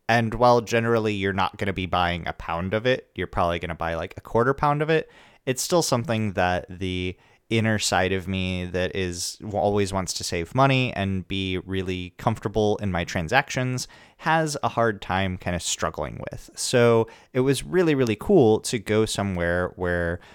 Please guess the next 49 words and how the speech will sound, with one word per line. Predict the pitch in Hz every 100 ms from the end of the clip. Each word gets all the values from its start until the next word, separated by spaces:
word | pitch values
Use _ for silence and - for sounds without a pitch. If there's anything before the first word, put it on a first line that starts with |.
| - _
he | - 101 95
had | 92
already | 80 95 95
had | - 120 127 135
a | 120
lot | 110 107
of | 117 -
these. | 131 131
Many | 110 110 113
of | 104
them | 104
had | 104 92
been | 92
purchased | 90 95 87 98 -
as | - 90
part | - 90 82
of | - 87 85 82 -
other, | 117 135 131 127 -
you | - 101
know, | 98 87
plannings | - 120 123 123 120
that | 120
he'd | 117
done | 107 113 120 120
and | 85
were | 85 85
sort | 82 - 87
of | 82
kind | - 90
of | 82
leftover | 87 98 101 92 87
bits | 90 -
that | - 90
he | 87 104
needed | 110 113 117
to | 113
use | 113 117
up. | 120 120 - -
And | 165 170
some | - 120
of | 113
them | 120 113
were | 113
new, | 104 90 85 90 110 - - -
uh, | 92 87 85
things | - 98 95 95 90
that | 87
he | - 104
either | 73 90 87 87